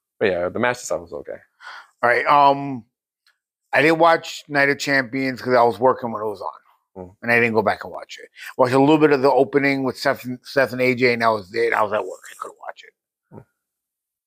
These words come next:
Speaker 1: Mm.
Speaker 2: Um, I'll just blow through it real quick 'cause I wanna end this. Uh, Seth Rollins defeated A J Styles for the World Heavyweight Championship. We talked about it already.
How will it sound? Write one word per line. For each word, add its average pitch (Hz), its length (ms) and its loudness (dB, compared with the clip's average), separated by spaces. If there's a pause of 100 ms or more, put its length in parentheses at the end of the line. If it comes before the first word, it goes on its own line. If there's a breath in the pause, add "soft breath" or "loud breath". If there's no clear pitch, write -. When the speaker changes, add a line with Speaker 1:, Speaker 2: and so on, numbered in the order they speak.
Speaker 1:
Mm. 143 40 2
Speaker 2:
Um, 131 640 2
I'll 147 160 4
just 147 120 -6
blow 147 160 4
through 139 240 2
it - 20 -2
real 117 140 0
quick 98 260 -12
'cause - 220 -12
I 113 80 -2
wanna 113 220 -4
end 98 160 -14
this. - 200 -14 (560)
Uh, 127 160 4
Seth 156 280 0
Rollins 151 380 4
defeated 135 240 -6
A 131 140 -4
J 131 180 -4
Styles 151 500 4
for 127 320 -8
the 131 60 -8
World 123 280 0
Heavyweight 120 300 -8
Championship. 143 680 -4
We 117 80 -14
talked 131 280 2
about 131 220 4
it 131 40 4
already. 127 420 0